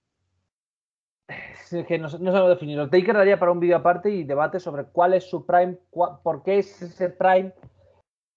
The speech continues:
Y ahora tenemos que volver a la backlog, porque ya no sé qué explicar de este combate, porque es que el, el combate finalmente no tiene un resultado. ¿A qué me explico? Van al ring, se empiezan a pegar.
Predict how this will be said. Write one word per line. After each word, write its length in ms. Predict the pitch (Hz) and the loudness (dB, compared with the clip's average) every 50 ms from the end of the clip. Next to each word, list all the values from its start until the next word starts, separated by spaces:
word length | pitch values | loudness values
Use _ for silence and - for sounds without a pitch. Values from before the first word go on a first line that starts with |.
| _ _ _ - | _ _ _ -4
Y 140 | 208 208 208 | 2 4 6
ahora 300 | 214 240 262 269 262 214 | 8 8 8 6 4 4
tenemos 240 | 240 233 240 233 | 0 -6 -8 -8
que 80 | - 240 | -6 -6
volver 280 | 226 208 202 226 233 - - | -6 -4 -4 -6 -8 -6 -6
a 100 | 175 175 | -6 -4
la 100 | 170 160 | -4 -2
backlog, 380 | 156 165 160 - 143 123 110 _ _ _ _ | -2 -2 -2 -2 -6 -14 -16 _ _ _ _
porque 380 | - 135 - 139 139 123 98 139 | -18 -16 -14 -14 -14 -14 -16 -18
ya 240 | 160 147 170 165 165 | -12 -8 -8 -6 -6
no 100 | 156 143 | -8 -10
sé 140 | - 156 131 | -12 -12 -14
qué 80 | 139 | -14
explicar 320 | 135 - - 135 - 135 123 | -14 -14 -14 -10 -8 -8 -8
de 60 | 127 | -8
este 160 | - - 135 | -10 -8 -6
combate, 340 | 139 135 143 156 151 160 151 | -6 -2 -2 -2 -2 -2 -4
porque 220 | 131 151 147 165 | -6 -8 -8 -6
es 40 | 156 | -4
que 80 | - 185 | -4 -4
el, 160 | 180 180 - | -4 -4 -6
el 120 | - 170 160 | -10 -8 -8
combate 380 | 170 160 160 175 175 175 185 | -6 0 2 2 2 2 0
finalmente 640 | - 185 208 196 190 190 196 196 202 202 185 214 208 | -4 -6 -6 -4 -4 -4 -4 -4 -6 -4 -2 0 0
no 300 | 202 196 196 202 202 190 | 0 2 2 2 2 2
tiene 160 | 202 185 180 175 | 2 0 0 0
un 60 | 165 | -4
resultado. 440 | 156 - 170 165 - 214 214 185 160 | -6 -8 -6 -2 2 2 4 4 2
¿A 60 | 143 | 2
qué 60 | 175 | 0
me 80 | 180 180 | -2 -2
explico? 440 | 180 - 143 135 131 - 196 - _ _ _ _ _ _ _ _ _ _ _ _ _ _ _ _ _ _ _ _ _ _ _ _ _ _ _ _ _ - | -4 -6 -10 -14 -14 -16 -18 -20 _ _ _ _ _ _ _ _ _ _ _ _ _ _ _ _ _ _ _ _ _ _ _ _ _ _ _ _ _ 2
Van 140 | 185 208 | 4 4
al 140 | 226 226 202 | 4 2 0
ring, 340 | 175 160 147 131 120 - _ _ _ _ _ _ _ _ _ _ _ | -2 -4 -6 -8 -12 -16 _ _ _ _ _ _ _ _ _ _ _
se 540 | - - - - - - - - 170 151 147 | -20 -20 -20 -20 -20 -20 -10 -6 -4 -4 -4
empiezan 420 | 147 143 131 165 160 143 180 175 | -6 -8 -10 -10 -8 -4 -2 -2
a 80 | 170 - | 0 0
pegar. 480 | 156 139 135 139 131 117 - - - | 0 2 2 2 2 2 0 -6 -16